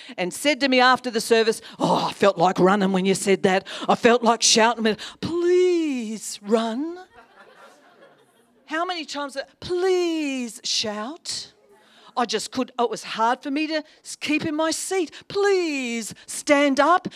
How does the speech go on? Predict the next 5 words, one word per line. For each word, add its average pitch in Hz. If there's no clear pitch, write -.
because 339
you 320
release 339
your 339
portion. 311